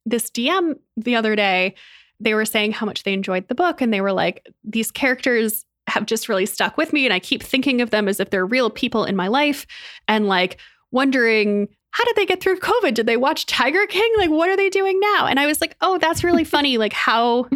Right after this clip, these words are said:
Speaker 1: because the book ends, the prologue is in July of twenty nineteen. So I was like, "Oh, that's really interesting. Like,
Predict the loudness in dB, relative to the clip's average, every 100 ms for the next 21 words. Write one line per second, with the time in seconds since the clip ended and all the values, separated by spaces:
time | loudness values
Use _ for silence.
0 | -6 -14 -4 0 0 0 0 0 -2 -4
1 | 0 2 2 0 -2 -10 -2 2 2 2
2 | 0 2 2 2 0 -2 -2 -4 -8 _
3 | -2 0 2 4 2 2 -2 -4 -2 0
4 | 0 0 -2 -2 0 0 -4 -8 -14 -20
5 | -20 -20 _ _ -4 0 2 2 -2 -2
6 | 0 0 0 0 0 0 0 -2 -2 -2
7 | -2 -4